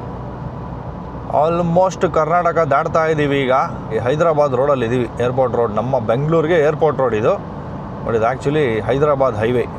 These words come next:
Bangalore to ಹೈದರಾಬಾದ್. So ಅನಂತಪುರ ಮೇಲೆ ಅದೇ Kia ಫ್ಯಾಕ್ಟ್ರಿ,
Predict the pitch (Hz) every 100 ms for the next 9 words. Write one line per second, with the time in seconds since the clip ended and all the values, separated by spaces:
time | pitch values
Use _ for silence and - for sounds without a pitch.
0 | - 113 139 143 135 139 120 120 117 101
1 | 85 - - - - - - - - -
2 | - - 107 101 117 143 123 143 135 127
3 | 127 147 107 107 131 135 143 147 135 123